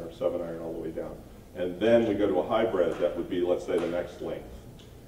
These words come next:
And so with three D printing coming online, a lot of things that are happening,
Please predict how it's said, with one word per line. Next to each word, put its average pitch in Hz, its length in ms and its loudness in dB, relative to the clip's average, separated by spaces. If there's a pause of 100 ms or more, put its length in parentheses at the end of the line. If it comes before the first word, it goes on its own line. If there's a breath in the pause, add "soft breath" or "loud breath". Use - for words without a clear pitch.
(140)
And 95 160 -4
so 107 440 8
with 107 280 4
three 147 160 8
D 143 180 6
printing 131 300 4
coming 123 260 2
online, 117 520 2
a - 80 0
lot - 180 2
of 117 100 4
things 113 220 0
that 110 80 2
are 98 100 2
happening, 117 600 0